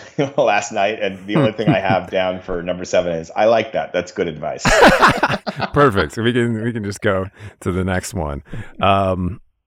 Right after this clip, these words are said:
Speaker 2: yeah. So, uh, Joanna Penn, who, uh, is a great, um, example of,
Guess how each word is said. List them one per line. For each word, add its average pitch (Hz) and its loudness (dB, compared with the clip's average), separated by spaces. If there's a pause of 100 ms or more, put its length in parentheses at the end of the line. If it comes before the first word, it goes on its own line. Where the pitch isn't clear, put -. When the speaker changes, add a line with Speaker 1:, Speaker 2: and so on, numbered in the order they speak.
(100)
Speaker 2:
yeah. 170 6
So, 156 4
uh, 139 0
Joanna 156 2
Penn, 131 2 (340)
who, 92 -4
uh, 92 -4 (100)
is 90 -8
a 92 -6
great, 92 -6
um, 87 -4 (400)
example 92 -4
of, 85 -6